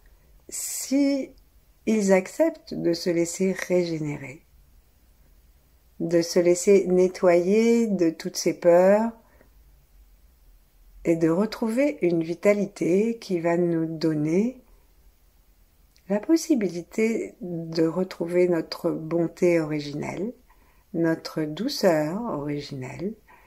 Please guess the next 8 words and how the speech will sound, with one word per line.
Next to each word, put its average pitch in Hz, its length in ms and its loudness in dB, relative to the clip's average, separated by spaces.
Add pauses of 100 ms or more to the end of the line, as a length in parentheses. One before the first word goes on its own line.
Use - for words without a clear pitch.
(380)
et 339 160 4
notre, 196 540 2
euh, 175 420 6 (840)
volonté, 240 880 2
notre - 240 -12
capacité 208 800 -4
de 165 100 -4
volonté. 131 640 -12